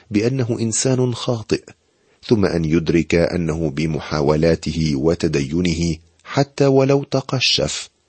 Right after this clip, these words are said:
لن يقدر أن يخلص نفسه، وبالتالي يقبل الطريق الوحيد الذي رسمه وحدده الله للسماء، وأعني صليب المسيح. توجد في العالم اليوم ديانات كثيرة،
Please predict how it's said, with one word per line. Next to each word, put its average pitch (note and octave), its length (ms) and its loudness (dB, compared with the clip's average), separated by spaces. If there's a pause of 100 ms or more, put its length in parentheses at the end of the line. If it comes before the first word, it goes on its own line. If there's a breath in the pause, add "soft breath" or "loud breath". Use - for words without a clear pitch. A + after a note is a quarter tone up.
(200)
لن D#2+ 280 2
يقدر D#2 560 0
أن D#2 100 -4
يخلص C#2+ 580 -4
نفسه، - 480 -2 (600 soft breath)
وبالتالي A2 760 4 (260 loud breath)
يقبل G#2 500 0
الطريق A2 540 2
الوحيد C3 600 -2 (340)
الذي E2 320 2
رسمه D2 680 -2
وحدده D#2+ 760 0
الله A2 460 4
للسماء، A2 520 -2 (500)
وأعني - 540 0
صليب B2 380 -2
المسيح. - 680 -4 (1000 loud breath)
توجد B2 400 4
في A2+ 160 2
العالم F#2+ 380 2
اليوم G2 500 4 (260 soft breath)
ديانات A#2+ 560 0
كثيرة، C3+ 680 0